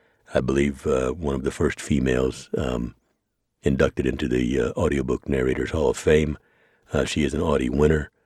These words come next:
um, a great person, a great coach, and, uh, a prolific narrator. Um, and she came to Nashville. She was doing some other work in the Nashville area, I believe, and she took some time out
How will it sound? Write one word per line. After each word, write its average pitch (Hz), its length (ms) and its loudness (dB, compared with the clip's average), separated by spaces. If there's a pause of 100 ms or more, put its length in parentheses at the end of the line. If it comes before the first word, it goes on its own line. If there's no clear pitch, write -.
(380)
um, 62 680 -2 (140)
a 73 180 0
great 78 460 2
person, 58 460 -4
a 82 120 -4
great 76 340 2
coach, - 440 0 (600)
and, 65 400 2
uh, 65 280 0
a 76 180 4
prolific 87 520 2
narrator. 64 420 0 (480)
Um, 73 460 2 (220)
and 87 360 2
she - 200 2
came 107 340 6
to 107 100 2
Nashville. 73 560 2
She - 160 -4
was 69 220 -4 (240)
doing 76 280 2
some 71 180 0
other 71 160 2
work 69 220 0
in 67 60 -4
the 67 140 0
Nashville 67 340 -2
area, 67 260 2
I 65 40 2
believe, 64 360 -2 (540)
and 90 120 4
she - 80 2
took 107 200 4
some 101 160 6
time 101 280 4
out 67 220 2